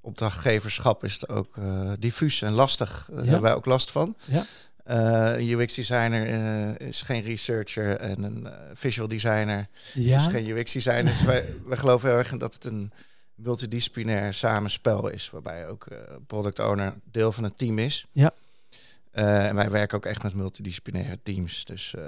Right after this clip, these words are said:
Speaker 1: je competentie is heel visueel of je competentie is technisch.
Speaker 2: Juist.
Speaker 1: En, eh, dat werkt.
Speaker 2: Ja, of heel goed toevallig met onderzoek en, eh, en
Speaker 1: Ja.
Speaker 2: zo moet je dat eigenlijk combineren om
Speaker 1: Goeie vragen stellen.
Speaker 2: een
Speaker 1: Ja, is ook
Speaker 2: onderg-
Speaker 1: heel moeilijk.
Speaker 2: Ja,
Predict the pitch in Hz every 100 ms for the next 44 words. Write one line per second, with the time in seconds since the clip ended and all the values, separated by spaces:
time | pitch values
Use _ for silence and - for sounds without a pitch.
0 | 69 - - - - 98 131 107 - 123
1 | 117 - 117 113 - - 110 117 107 123
2 | - 117 107 110 110 104 110 101 - -
3 | 110 101 110 - - - - 101 - 107
4 | 131 - 131 123 117 117 - - - -
5 | 92 92 95 104 117 120 113 101 101 120
6 | - - - 160 175 - - - 139 147
7 | 127 143 139 139 131 131 131 165 151 135
8 | 143 - 143 139 135 139 151 131 147 139
9 | 131 - 147 135 - 147 135 143 143 143
10 | 156 139 110 117 123 113 - 123 135 147
11 | - 151 117 107 98 - - 175 120 120
12 | 117 - - 180